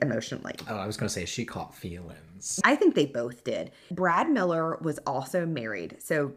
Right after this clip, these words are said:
Speaker 1: families very close. The relationship would initially break up.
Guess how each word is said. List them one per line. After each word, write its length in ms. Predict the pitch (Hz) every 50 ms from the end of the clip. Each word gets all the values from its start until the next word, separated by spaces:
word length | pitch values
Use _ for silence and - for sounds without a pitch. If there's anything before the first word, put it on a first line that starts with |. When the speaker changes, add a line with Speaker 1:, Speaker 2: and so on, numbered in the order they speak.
| - _ -
Speaker 1:
families 420 | 156 151 143 156 156 156 160 160
very 320 | - 135 143 139 147 160
close. 560 | 160 - - - 135 135 135 131 135 135 - - _
The 80 | - 170
relationship 640 | 151 147 139 143 147 - 214 226 - 277 254 262 -
would 380 | 175 165 151 151 151 - - -
initially 720 | 214 214 214 226 226 226 - 214 202 185 185 180 - - _ _ _ _
break 260 | - 135 127 123 123 -
up. 300 | - 55 - - -